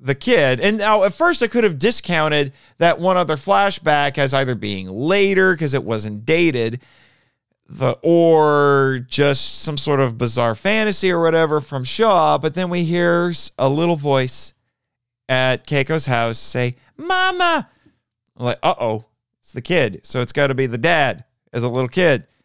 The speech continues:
And then I'm thinking, "Wait, wait, wait, wait, wait. Hold on, hold on."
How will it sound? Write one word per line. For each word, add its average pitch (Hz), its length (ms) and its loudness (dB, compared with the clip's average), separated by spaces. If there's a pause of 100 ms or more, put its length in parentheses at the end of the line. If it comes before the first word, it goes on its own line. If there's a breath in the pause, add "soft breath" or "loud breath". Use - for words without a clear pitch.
(720)
And 135 120 -2
then 147 120 2
I'm 139 80 -2
thinking, 135 380 -6
"Wait, 180 480 0
wait, 175 220 2
wait, 175 160 2
wait, 185 180 4
wait. 170 320 2 (120)
Hold 254 280 4
on, 127 240 0 (260)
hold 285 280 2
on." 139 320 0